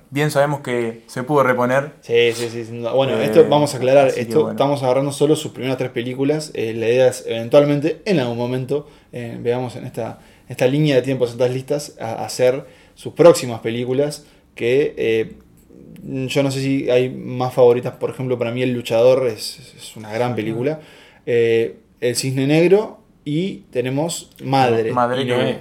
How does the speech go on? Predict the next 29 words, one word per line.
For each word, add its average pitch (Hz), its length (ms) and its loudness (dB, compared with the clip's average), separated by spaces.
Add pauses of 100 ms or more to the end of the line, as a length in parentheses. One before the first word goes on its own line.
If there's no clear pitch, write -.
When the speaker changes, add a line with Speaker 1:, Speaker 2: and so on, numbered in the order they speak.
Speaker 2:
Y 156 140 4
Noé, 147 460 6
Speaker 1:
Y 120 60 -6
Noé. 120 220 0
Speaker 3:
Su 123 80 0
Speaker 2:
que 123 120 4
Speaker 3:
adaptación 123 340 2
Speaker 2:
Noé. 135 120 -2
Speaker 3:
bíblica. 113 460 -2
Speaker 2:
Por 123 160 4
eso, 123 220 -2
así 147 180 -10
que 151 100 2
bueno, 123 240 4
ya 160 160 4
volveremos 135 460 6
con 120 180 -10
Darren 127 280 0
Aronofsky. 147 500 -8 (380)
Para 131 220 2
resumir, 160 580 2
es 147 260 0
un 151 160 -2
director 135 680 6 (440)
sin 151 260 -2
duda 226 200 12
de 190 80 10
los 143 160 6
más 190 420 -4